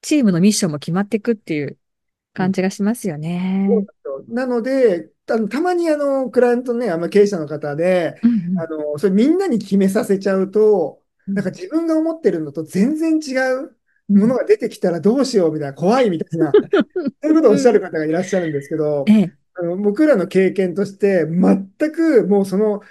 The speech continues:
Speaker 2: ね、ね、経営者の方の反するようなことが出てきたことって一度もないんですよ。
Speaker 1: あ、そうなんですか。
Speaker 2: 一度もなくて、
Speaker 1: うん。
Speaker 2: やっぱ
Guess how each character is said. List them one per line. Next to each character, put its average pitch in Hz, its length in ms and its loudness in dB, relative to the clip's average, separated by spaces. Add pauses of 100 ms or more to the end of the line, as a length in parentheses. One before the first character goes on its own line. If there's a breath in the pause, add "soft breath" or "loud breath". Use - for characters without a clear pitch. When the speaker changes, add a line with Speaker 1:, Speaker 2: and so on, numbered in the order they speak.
(280 soft breath)
Speaker 2:
ね、 190 140 -2
ね、 180 320 0
経 185 140 0
営 196 80 4
者 190 100 0
の 160 80 -4
方 156 240 -6
の 156 200 -2
反 240 300 4
す 294 160 -4
る 277 80 -2
よ 175 140 4
う - 20 -4
な 143 100 -8
こ 160 120 -10
と 165 100 -6
が 160 80 -2
出 190 140 0
て 160 100 0
き - 80 -6
た 175 80 -4
こ 156 100 -6
と 160 100 -8
っ - 20 -10
て 156 100 -8
一 156 220 -8
度 254 80 4
も 233 100 4
な 233 100 2
い 202 60 2
ん 185 40 2
で - 60 -4
す 165 60 -8
よ。 - 180 -10 (640)
Speaker 1:
あ、 - 140 -16 (840)
そ - 260 -6
う - 20 0
な 269 120 2
ん 202 40 4
で 165 100 0
す - 100 -10
か。 143 280 -10 (280)
Speaker 2:
一 208 320 -8
度 233 120 4
も 214 120 2
な 202 140 2
く 196 80 -8
て、 127 480 -10
Speaker 1:
う 254 60 -6
ん。 - 20 -2
Speaker 2:
や 262 60 2
っ - 20 -6
ぱ 214 60 -10